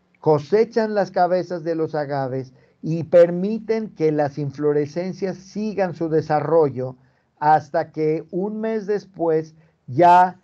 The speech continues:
abrieron sus flores, abrieron sus brazos,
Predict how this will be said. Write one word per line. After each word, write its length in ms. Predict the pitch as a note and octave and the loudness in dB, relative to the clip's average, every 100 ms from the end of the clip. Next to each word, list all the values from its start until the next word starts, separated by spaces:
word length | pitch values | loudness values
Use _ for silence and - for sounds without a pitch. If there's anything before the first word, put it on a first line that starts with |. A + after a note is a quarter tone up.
| _ | _
abrieron 800 | - D#3+ D3+ F3 F#3+ A3 G#3+ G3 | -2 0 0 -6 -8 -8 -10 -12
sus 300 | - D#3 D#3 | -12 -14 -14
flores, 520 | - E3 D3 C#3 C#3 | -6 -4 -2 -4 -6
abrieron 560 | C3+ C3 D#3 F3+ F#3 F3+ | -8 -4 -4 -2 -4 -8
sus 240 | F3+ F3 | -10 -8
brazos, 500 | D#3+ E3 D3 C#3+ D3+ | -2 0 -2 -2 -8